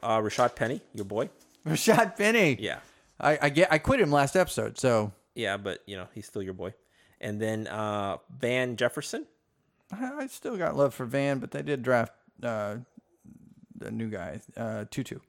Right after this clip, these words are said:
Speaker 2: So I don't know
Speaker 1: And
Speaker 2: how
Speaker 1: then
Speaker 2: Van's
Speaker 1: you
Speaker 2: gonna
Speaker 1: have,
Speaker 2: do.
Speaker 1: uh, J-, J V N Hawkins.
Speaker 2: I don't even know who that is.
Speaker 1: I'm surprised. You like Atlanta running backs.
Speaker 2: Yeah, I got nothing for that guy.
Speaker 1: Yeah.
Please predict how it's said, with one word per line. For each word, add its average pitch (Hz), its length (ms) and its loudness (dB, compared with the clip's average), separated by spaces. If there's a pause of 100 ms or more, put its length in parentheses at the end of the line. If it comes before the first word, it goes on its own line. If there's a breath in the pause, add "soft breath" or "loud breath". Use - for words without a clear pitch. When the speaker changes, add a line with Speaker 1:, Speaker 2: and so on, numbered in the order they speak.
(380)
Speaker 2:
So - 200 -12
I 113 80 -4
don't 117 100 -4
know 117 80 -2
Speaker 1:
And 117 80 0
Speaker 2:
how 107 60 -2
Speaker 1:
then 113 200 -2
Speaker 2:
Van's 110 200 -4
Speaker 1:
you 113 60 -4
Speaker 2:
gonna 117 100 -2
Speaker 1:
have, 107 200 0
Speaker 2:
do. 92 80 -10
Speaker 1:
uh, 104 320 -6 (320)
J-, 113 280 -6 (400)
J 135 200 0
V 143 200 -2
N 120 100 -2
Hawkins. 220 720 -2 (1800)
Speaker 2:
I 120 80 -6
don't 110 120 0
even 98 140 -2
know 101 120 0
who 104 80 -2
that 101 180 -2
is. 98 280 -4 (260)
Speaker 1:
I'm 135 180 -6
surprised. 240 680 -8
You 127 100 -6
like 196 220 -4
Atlanta 92 360 -6
running 87 260 -10
backs. - 360 -18 (2500)
Speaker 2:
Yeah, 123 300 0 (100)
I 117 100 -4
got 127 120 0
nothing 117 280 -2
for - 100 -12
that 104 200 -8
guy. 95 200 -10 (100)
Speaker 1:
Yeah. 110 80 -10